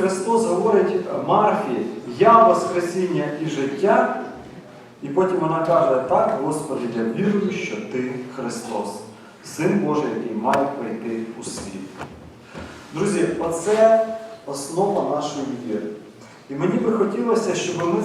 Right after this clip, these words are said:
це розуміли. Мені би хотілося, щоб ми цією вісткою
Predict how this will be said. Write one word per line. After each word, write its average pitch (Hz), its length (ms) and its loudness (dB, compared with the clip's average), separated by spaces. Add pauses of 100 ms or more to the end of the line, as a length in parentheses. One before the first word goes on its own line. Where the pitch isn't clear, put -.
це 196 60 0
розуміли. 151 640 -2 (580)
Мені 180 200 0
би 214 160 2
хотілося, 214 540 0
щоб 180 400 -2
ми 226 340 2 (140)
цією 202 400 2
вісткою 196 460 0